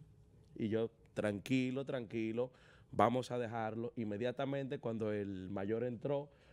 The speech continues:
a verificar, nos pidió disculpas. Pero es un hecho de muy mal gusto y es algo que, eh, viene siendo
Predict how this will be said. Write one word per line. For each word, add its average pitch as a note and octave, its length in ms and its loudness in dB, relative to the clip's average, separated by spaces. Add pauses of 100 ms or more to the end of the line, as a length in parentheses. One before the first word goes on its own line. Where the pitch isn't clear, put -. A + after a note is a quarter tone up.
(100)
a A2+ 140 2
verificar, A2+ 760 -2
nos B2+ 200 -4
pidió C3+ 320 0
disculpas. F2+ 680 -8 (440)
Pero A2 200 6
es - 140 -6
un C3 140 -2
hecho C#3 200 -2
de A#2 120 0
muy B2+ 200 -2
mal E3+ 200 0
gusto D#3 520 -2 (420)
y A2 180 4
es B2+ 200 0
algo D3 300 2
que, B2 300 -4
eh, A#2 380 2
viene C3 300 0
siendo B2+ 480 -2